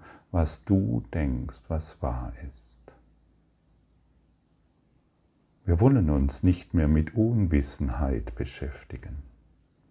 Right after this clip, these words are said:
Wir wollen uns mit der Allwissen-, mit der Allwissenschaft der Liebe,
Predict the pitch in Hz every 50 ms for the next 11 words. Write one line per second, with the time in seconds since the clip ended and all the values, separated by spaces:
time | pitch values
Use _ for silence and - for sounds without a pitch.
0 | _ _ _ - - - - - - - - _ - 90 82 98 101 101 101 95
1 | 85 82 82 82 80 - 87 85 85 - 82 76 - - - 82 80 82 87 90
2 | 90 90 82 78 78 92 110 107 - - - 80 69 65 62 - - 95 90 87
3 | 87 - 92 78 - - - 90 90 95 98 98 90 87 85 104 104 - - -
4 | 92 80 76 78 82 - - 85 82 - - - - - - _ - 82 78 76
5 | 76 78 80 85 90 98 110 113 107 98 - 85 76 64 58